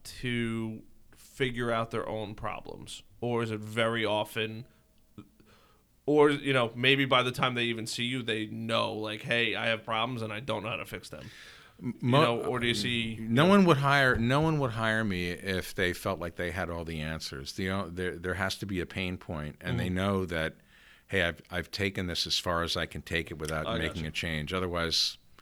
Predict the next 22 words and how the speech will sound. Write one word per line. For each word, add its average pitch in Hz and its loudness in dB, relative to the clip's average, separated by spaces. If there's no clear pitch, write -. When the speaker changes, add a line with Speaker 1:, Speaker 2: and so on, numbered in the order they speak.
Speaker 1:
Yeah. 113 -4
Speaker 2:
if 107 0
they 110 6
think 143 2
they 120 6
know 107 4
it 117 4
all, 127 4
Speaker 1:
Mm-hmm. 123 -4
Speaker 2:
uh, 92 4
or 110 6
they 98 4
just, 101 0
or 104 0
they're 95 0
just - 0
the 104 -2
sort 104 0
of 95 -2
people 101 -2
where, 92 2
like, 92 -2